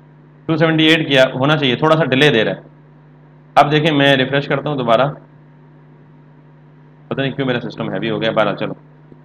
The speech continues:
मैंने दिया टू, कुछ नहीं हुआ।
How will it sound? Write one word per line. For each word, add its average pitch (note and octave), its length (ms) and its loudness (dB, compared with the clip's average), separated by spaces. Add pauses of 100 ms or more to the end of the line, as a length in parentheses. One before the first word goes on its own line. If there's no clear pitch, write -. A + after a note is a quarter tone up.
(460)
मैंने C#3 200 4
दिया E3+ 180 4 (120)
टू, G#3 180 2 (1120)
कुछ D#3 200 -4
नहीं F3+ 120 2
हुआ। A2 300 0